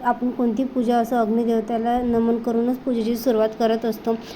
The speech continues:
आणि पूजेला बघा किती मस्त प्रसन्न वाटते, असे दिवे वगैरे लावलं तर मन प्रसन्न होते आणि पूजा करायला खूप छान वाटते. तर म्हणून पहिले मी इथे समया वगैरे लावून घेतला आणि नंतर पूजेची इथे सुरुवात केली. अ,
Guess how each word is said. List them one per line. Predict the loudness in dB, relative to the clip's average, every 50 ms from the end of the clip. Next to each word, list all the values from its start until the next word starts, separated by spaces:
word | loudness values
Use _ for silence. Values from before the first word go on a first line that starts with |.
| -12 -4 0
आणि | 4 4 6 4
पूजेला | 4 2 0 2 4 4 4 4 4
बघा | 4 2 2 0
किती | 0 -2 -2 0
मस्त | 0 0 0 0 -2
प्रसन्न | -2 -2 -2 -2 0 0 0 2 2 2
वाटते, | 2 0 0 -2 -2 -2 -2
असे | -2 0 0
दिवे | 0 0 2 2 2 2 2
वगैरे | 2 0 0 0 0 0 0 0
लावलं | 0 0 0 0 0 0
तर | -2 0
मन | 0 0 0 0
प्रसन्न | 0 -2 -2 -2 0 2 2 4 4
होते | 4 2 2 0 -2 -2
आणि | -2 0 0 0 0
पूजा | 0 0 0 0 0 0
करायला | 0 0 -2 0 -2 -2
खूप | -4 -2 -2 -2 -2 -2 -6 -6
छान | -4 -4 -2 0
वाटते. | -2 -2 -2 -4 -6 -6 -6 -6 -8 -14 -18 -18 -16 -16 -16 -10 -6
तर | 0
म्हणून | 2 4 4 4 4
पहिले | 4 4 4 4 4
मी | 4 4 4
इथे | 2 0 0
समया | 2 2 2 4 4 2 2 2
वगैरे | 0 0 0 0 2
लावून | 2 2 2
घेतला | 2 0 0 0
आणि | 0 2 2
नंतर | 2 2 2 2 0 -2 -4
पूजेची | -2 -2 0 0 0 0 0 -2 -4
इथे | -4 -4 -6
सुरुवात | -4 -2 -2 0 2 0 0 -2 -2 -2
केली. | 0 0 0 -2 -4 -8 -14 -18 -16 -16 -16 -8 -2
अ, | 0 2 4